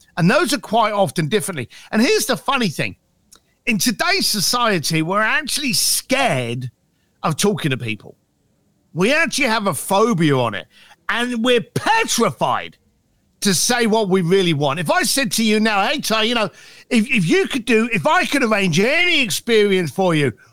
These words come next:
what would that be?" Now, me and you are talking.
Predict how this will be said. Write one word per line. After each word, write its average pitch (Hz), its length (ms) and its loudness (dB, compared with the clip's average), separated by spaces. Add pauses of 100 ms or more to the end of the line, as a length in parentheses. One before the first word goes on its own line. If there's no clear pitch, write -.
(160)
what 285 320 4
would 175 160 0
that 175 360 -2
be?" 127 300 -2 (340)
Now, 240 300 -2 (400)
me 359 260 2
and 311 80 0
you 226 160 4
are 180 60 2
talking. 131 480 -4